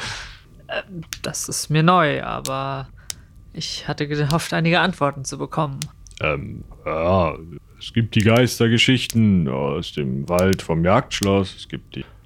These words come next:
Speaker 2: Geistergeschichte, dass hier die alte Herrschaft, also vor der jetzt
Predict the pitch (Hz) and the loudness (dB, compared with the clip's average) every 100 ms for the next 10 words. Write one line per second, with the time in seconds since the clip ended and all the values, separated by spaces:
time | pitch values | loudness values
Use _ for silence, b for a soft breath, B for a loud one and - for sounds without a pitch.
0 | - 110 120 - 110 104 - 120 113 - | -2 2 2 2 2 2 2 0 0 -4
1 | - 107 98 92 - 113 113 104 90 104 | -2 0 0 -2 0 2 4 4 2 2
2 | 110 101 92 104 113 - 107 107 98 - | 0 0 2 2 4 4 4 2 0 -8
3 | - - - 82 73 69 - - - - | -14 -12 -8 -6 -6 -8 -12 -20 -20 0
4 | 107 110 101 90 82 - - - 95 - | 2 4 4 2 -2 -10 -12 -6 -6 -6
5 | - | -14